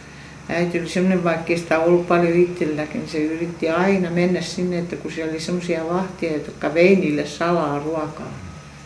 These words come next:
Ja noin, se sai aina sitten jotain sille vietyä sitten. Ja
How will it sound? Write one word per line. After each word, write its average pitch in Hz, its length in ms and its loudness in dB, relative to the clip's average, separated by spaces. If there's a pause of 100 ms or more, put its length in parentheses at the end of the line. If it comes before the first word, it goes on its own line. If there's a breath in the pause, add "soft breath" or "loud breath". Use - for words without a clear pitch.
(480 loud breath)
Ja 143 80 -6 (100)
noin, 147 340 -6 (480)
se - 180 -10
sai 190 340 2
aina 202 300 2
sitten 190 380 0
jotain 175 480 -4
sille 165 340 -8
vietyä 170 520 -4
sitten. 156 460 -8
Ja 151 80 -8